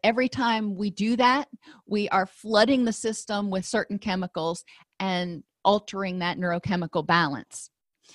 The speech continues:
Encourage people to address chronic or extreme stress.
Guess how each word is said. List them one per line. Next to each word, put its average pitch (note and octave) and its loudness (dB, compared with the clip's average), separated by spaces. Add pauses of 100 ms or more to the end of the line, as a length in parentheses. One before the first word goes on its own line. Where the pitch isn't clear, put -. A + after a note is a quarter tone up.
(300)
Encourage F4+ 2
people F4 0
to D4 -4
address C#4+ 2
chronic D4+ 2
or B3 2
extreme C4+ 0 (180)
stress. - 2